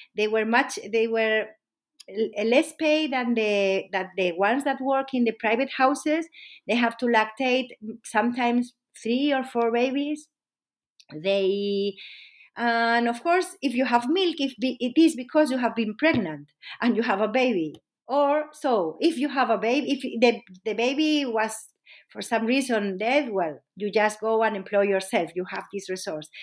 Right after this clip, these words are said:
But maybe, maybe the, the baby is still alive and the, you cannot, it was not allowed to, to lactate your own baby. Eh, you have to, to give it to another get wet nurse, because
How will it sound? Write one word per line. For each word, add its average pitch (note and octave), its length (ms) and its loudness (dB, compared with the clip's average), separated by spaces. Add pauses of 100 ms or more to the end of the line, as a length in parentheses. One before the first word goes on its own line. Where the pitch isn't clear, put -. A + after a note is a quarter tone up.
(200)
But G3+ 160 0
maybe, D#4 600 0 (300)
maybe D4 520 0
the, C#4+ 240 2
the C#4 120 -2
baby C#4+ 360 2
is C4 200 -6
still D#4 220 0
alive C#4 360 0 (220)
and G#3+ 240 0
the, G3+ 540 2
you A3+ 180 -2
cannot, D#4 420 0 (680)
it B3 200 -4
was C4 200 0
not D4 280 0
allowed D4+ 520 0
to, A#3+ 640 0 (300)
to B3 60 -4
lactate A#3 580 0
your A#3+ 160 0
own A#3+ 180 2
baby. E3+ 460 -2 (100)
Eh, G#3+ 220 2
you A3 180 0
have A#3+ 280 -2
to, B3+ 400 0 (440)
to A#3 80 -8
give B3+ 200 0
it - 180 0 (420)
to C4+ 120 -4
another D4+ 380 2
get C#4 240 -2
wet E4 200 2
nurse, C4+ 480 -2
because C#4+ 440 2